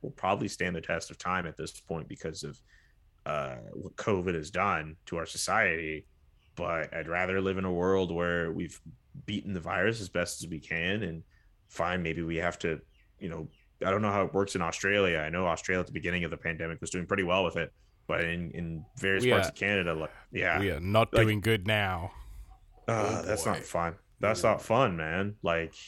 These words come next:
Speaker 1: 'cause you guys, like, we're looking, like, it's crazy 'cause, like, so many people <laughs> were looking at Australia, be like, "Yo, these guys are having concerts,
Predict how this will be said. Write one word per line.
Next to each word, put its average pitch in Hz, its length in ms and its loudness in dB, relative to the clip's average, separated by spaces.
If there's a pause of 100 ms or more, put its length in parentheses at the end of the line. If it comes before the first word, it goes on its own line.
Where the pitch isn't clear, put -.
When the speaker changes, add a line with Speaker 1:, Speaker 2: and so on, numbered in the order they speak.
(260)
Speaker 1:
'cause 98 220 -4
you 92 80 -4
guys, 107 280 4
like, 85 140 -2
we're 110 160 2
looking, 104 300 0
like, 92 260 -2
it's 107 240 -6
crazy 151 300 4
'cause, 98 180 -2
like, 98 240 0
so - 160 0
many 120 120 -2
people 127 320 4
<laughs> 123 40 2
were 120 100 6
looking 107 240 4
at 120 80 6
Australia, 117 460 6
be 92 120 0
like, 90 200 0
"Yo, 123 160 6
these 92 160 -2
guys 113 220 -2
are 104 60 2
having 107 180 0
concerts, 98 760 0